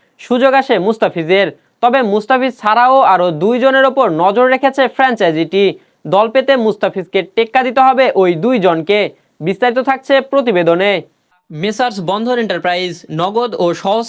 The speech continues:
কিস্তিতে পণ্য বিক্রয়ের বিশ্বস্ত একটি প্রতিষ্ঠান। গুজরাট টাইটান্সের বোলিং আক্রমণের অন্যতম ভরসা ছিলেন দক্ষিণ আফ্রিকার পেসার কাগিসো রাবাদা। সাউথ আফ্রিকান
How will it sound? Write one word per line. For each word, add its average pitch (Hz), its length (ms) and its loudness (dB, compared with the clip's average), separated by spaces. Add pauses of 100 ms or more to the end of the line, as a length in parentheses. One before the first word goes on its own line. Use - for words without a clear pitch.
কিস্তিতে 247 380 -4 (120)
পণ্য 202 200 -4 (140)
বিক্রয়ের 240 440 -2
বিশ্বস্ত 226 320 -6 (100)
একটি 226 160 -8
প্রতিষ্ঠান। 190 580 -6 (720)
গুজরাট 220 600 0
টাইটান্সের 254 520 2 (100)
বোলিং 208 240 4 (100)
আক্রমণের 269 420 2 (120)
অন্যতম 262 420 2 (180)
ভরসা 226 380 2
ছিলেন 262 200 0 (120)
দক্ষিণ 202 260 -2
আফ্রিকার 262 360 0 (100)
পেসার 254 320 2 (100)
কাগিসো 240 400 0 (120)
রাবাদা। 185 400 4 (380)
সাউথ 226 340 2
আফ্রিকান 269 320 0